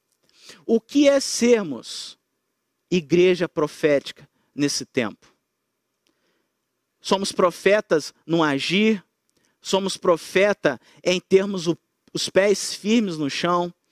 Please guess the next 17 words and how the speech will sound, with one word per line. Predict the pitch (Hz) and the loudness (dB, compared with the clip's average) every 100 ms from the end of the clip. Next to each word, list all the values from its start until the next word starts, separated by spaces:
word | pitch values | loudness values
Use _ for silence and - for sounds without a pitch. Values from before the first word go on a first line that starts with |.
| _ _ _ | _ _ _
Somos | - - 214 214 | -4 -2 0 -2
profetas | - 196 180 - 202 226 - 139 - - | -2 -2 -2 0 2 2 0 -4 -6 -8
em | - 185 | -4 -2
falarmos | 202 185 185 214 226 196 156 | 0 2 2 2 0 -4 -2
da | 196 | 0
realidade, | 220 220 196 156 135 170 208 170 135 | 2 2 2 0 0 0 0 -2 -4
do | 147 | -2
que | 147 | 0
acontece | 208 214 170 - 208 220 | 0 0 -4 -2 -4 -2
ao | 180 | -4
nosso | 160 - | -4 -2
redor. | 147 131 135 175 175 - _ _ _ _ _ _ _ _ _ _ _ _ _ _ _ _ - | -4 0 2 2 0 -6 _ _ _ _ _ _ _ _ _ _ _ _ _ _ _ _ 0
Que | 254 | 0
tipo | - 311 - | 2 0 0
de | 262 | -4
profetas | 254 214 196 - 175 - 170 | 0 0 0 0 0 0 -4
somos? | - 160 139 107 107 - _ | -4 -6 -4 -6 -12 -20 _